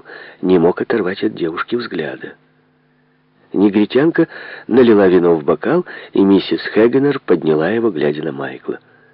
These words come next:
Она явно привыкла к тому, что ее хорошенькая служанка нравится постояльцам. Хозяйка отеля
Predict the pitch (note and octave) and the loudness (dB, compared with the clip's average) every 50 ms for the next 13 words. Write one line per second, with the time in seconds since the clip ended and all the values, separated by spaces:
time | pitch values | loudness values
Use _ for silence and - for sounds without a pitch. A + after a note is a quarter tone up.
0 | _ _ _ _ _ _ _ - - - - - F2+ F#2+ F#2 F2 F#2 G#2+ A2 A#2+ | _ _ _ _ _ _ _ -20 -20 -14 -6 -2 0 2 4 4 4 4 2 2
1 | C3 B2+ - A2+ A#2 G#2+ F2+ F#2 - - E2+ E2 - - - D2+ D#2+ F#2 B2 - | 0 -4 -2 0 2 2 2 2 0 -2 -6 -8 -6 -4 -2 0 0 0 -2 -4
2 | - - - - - - - - - - F#2+ F#2 F#2 F#2 E2 - - F#2+ E2+ E2+ | -6 -14 -18 -18 -16 -14 -12 -8 -2 2 4 4 4 4 2 2 0 2 2 4
3 | D#2+ C#2+ - D2+ D2 D2+ - - D2 D2 - - - D#2+ D#2+ C#2+ D2+ D#2+ E2 F2 | 2 2 0 -2 -4 -4 -4 -2 -2 -2 -2 -4 -2 -2 -2 0 0 -2 -2 -2
4 | F#2+ A2+ A2 - - B2+ C#3+ - - - - - - - - D#3+ D#3+ C#3 C#3 C3 | -2 -4 -6 -6 -8 -8 -8 -10 -16 -20 -18 -18 -16 -10 -6 -4 -2 -2 -2 -4
5 | - - - - - - - - - - A#2+ C3+ C3 - - - - - - - | -6 -6 -8 -10 -14 -14 -14 -12 -10 -8 -8 -6 -6 -8 -10 -14 -16 -16 -14 -14
6 | - - - _ _ _ _ _ _ _ _ _ _ _ _ _ _ _ _ _ | -14 -16 -20 _ _ _ _ _ _ _ _ _ _ _ _ _ _ _ _ _
7 | - - G#2 F#2 G2+ G#2+ G2 - - G2+ F#2+ - - B2 C#3+ D#3 D#3+ | 0 2 4 6 6 6 4 4 4 2 2 2 2 2 2 2 0